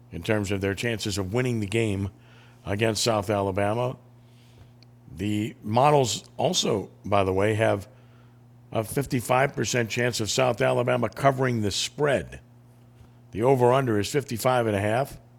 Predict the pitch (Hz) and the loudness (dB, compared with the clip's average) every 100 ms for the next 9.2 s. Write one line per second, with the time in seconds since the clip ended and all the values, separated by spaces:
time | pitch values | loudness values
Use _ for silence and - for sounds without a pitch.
0 | - - - - - - - - - - | -20 -20 -20 -20 -20 -20 -20 -20 -20 -8
1 | 92 110 131 147 151 - 80 90 98 107 | 0 4 4 2 -2 -6 -6 -4 -2 -2
2 | 110 113 104 - 98 - 120 123 113 123 | -2 -4 -6 -8 -10 -8 -8 -6 -6 -6
3 | 110 - 131 113 113 104 - - - - | -4 -2 0 0 0 -2 -10 -20 -20 -20
4 | - - - - 101 - 131 127 131 120 | -20 -20 -20 -8 -4 0 0 2 2 4
5 | 135 127 - - - - 113 110 135 110 | 2 2 -6 -16 -6 0 2 2 0 0
6 | 127 175 175 151 151 104 - - - 78 | 2 2 2 2 0 -2 -10 -10 -10 -6
7 | 104 104 143 117 131 143 69 - - - | -4 -2 -2 -2 0 -2 -4 -12 -20 -20
8 | - - - - - - 113 120 113 127 | -20 -20 -20 -20 -14 -4 0 2 2 0
9 | 131 101 | -2 -6